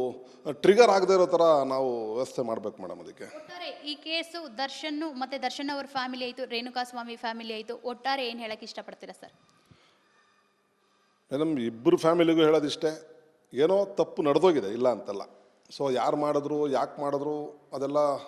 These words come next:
Speaker 1: ಯಾವ ರೀತಿ ಮಾಡಿದ್ರು ಅನ್ನೋದು ನ್ಯಾಯಾಲಯ ತೀರ್ಮಾನ ಮಾಡುತ್ತೆ. ಅದಕ್ಕೆಲ್ಲ ಸಾಕ್ಷ್ಯಾಧಾರಗಳು ಬೇಕು. ಆ, ಮತ್ತೆ ಆ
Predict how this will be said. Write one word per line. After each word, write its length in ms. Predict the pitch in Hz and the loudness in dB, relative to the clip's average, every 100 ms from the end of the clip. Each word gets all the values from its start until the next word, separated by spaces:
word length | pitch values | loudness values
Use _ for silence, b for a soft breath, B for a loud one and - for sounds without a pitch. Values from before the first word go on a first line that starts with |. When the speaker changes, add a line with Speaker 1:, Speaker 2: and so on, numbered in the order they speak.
| - - _ b b b b _ _ - | -18 -20 _ b b b b _ _ 0
Speaker 1:
ಯಾವ 160 | 131 160 | 4 6
ರೀತಿ 240 | 156 160 | 4 2
ಮಾಡಿದ್ರು 300 | 147 147 143 | 2 4 2
ಅನ್ನೋದು 300 | 139 143 175 | 0 0 0
ನ್ಯಾಯಾಲಯ 500 | 143 135 143 139 135 | 0 2 2 2 0
ತೀರ್ಮಾನ 380 | 131 131 131 123 | 0 -2 0 0
ಮಾಡುತ್ತೆ. 360 | 117 107 - | -2 -6 -8
ಅದಕ್ಕೆಲ್ಲ 300 | 110 120 135 | -8 -6 -4
ಸಾಕ್ಷ್ಯಾಧಾರಗಳು 680 | 127 131 123 135 123 123 120 | -2 -2 -2 -2 0 0 -2
ಬೇಕು. 460 | 120 120 131 123 117 b b b - | -4 -6 -6 -10 -10 b b b -10
ಆ, 340 | 127 123 120 | -6 -4 -4
ಮತ್ತೆ 440 | 120 127 - 135 131 | -4 -4 0 2 2
ಆ 300 | 123 123 | 2 -2